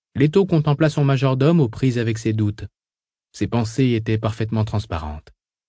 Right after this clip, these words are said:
En cet instant, Moneo s'insérait si précisément dans sa niche humaine que Leto l'aurait embrassé. Il fait toute l'étendue du spectre. Doute, confiance, amour, haine. Rien n'y manque.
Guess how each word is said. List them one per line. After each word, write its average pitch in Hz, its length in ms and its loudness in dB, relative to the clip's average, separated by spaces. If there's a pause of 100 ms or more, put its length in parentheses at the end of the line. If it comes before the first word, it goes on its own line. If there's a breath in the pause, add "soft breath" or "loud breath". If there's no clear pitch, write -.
(100)
En 123 140 -2
cet 156 180 2
instant, 151 480 4 (540)
Moneo 170 460 6
s'insérait 143 600 0
si - 320 -8
précisément 135 880 -2
dans 98 140 -4
sa 98 160 -6
niche 127 400 -2
humaine 131 440 0 (460)
que 151 100 4
Leto 156 380 4
l'aurait 147 340 2
embrassé. 107 640 -6 (1300)
Il 90 140 -8
fait 117 180 -4
toute 156 300 -6
l'étendue 151 440 0
du 143 100 -4
spectre. - 480 -12 (600)
Doute, 165 420 -2
confiance, - 840 -8 (320)
amour, 123 640 -4
haine. 107 420 -8 (960)
Rien 107 380 -2
n'y 143 160 0
manque. 104 480 -8